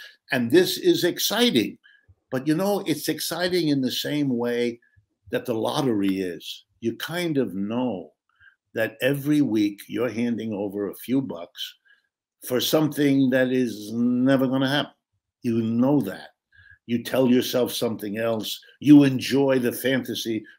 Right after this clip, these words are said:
for two or three days before the numbers are pulled up and you realize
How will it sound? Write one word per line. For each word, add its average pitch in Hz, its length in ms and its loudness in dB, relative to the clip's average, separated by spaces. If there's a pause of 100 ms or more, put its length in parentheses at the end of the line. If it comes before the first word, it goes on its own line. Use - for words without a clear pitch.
for - 80 -4
two 135 260 0
or 135 40 0
three 120 340 -2
days 107 540 -2
before 104 560 -6 (380)
the 110 80 -4
numbers 104 460 0
are 101 60 -2 (120)
pulled 104 260 -4
up 101 240 -4
and 92 140 -8
you 98 120 -2
realize 98 600 -4